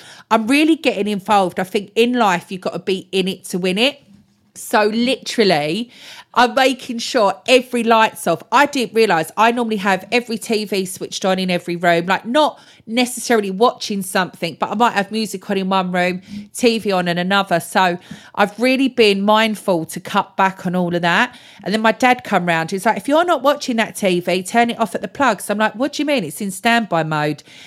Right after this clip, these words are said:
And he was like, "Gemma, they're still using electricity." So I've literally been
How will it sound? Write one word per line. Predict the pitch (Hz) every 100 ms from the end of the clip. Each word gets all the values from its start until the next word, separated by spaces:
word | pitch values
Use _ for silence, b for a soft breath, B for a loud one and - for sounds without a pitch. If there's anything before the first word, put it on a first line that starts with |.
| B
And | -
he | 226 330
was | 320 233
like, | 214 185
"Gemma, | 294 269
they're | 196 208
still | - 269 247
using | 208 196 202 190
electricity." | 185 - 277 302 247 - 147 135 135 B B B -
So | - 262 233 214 208 -
I've | 226 233
literally | 240 254 294 - 220 208
been | - 208 190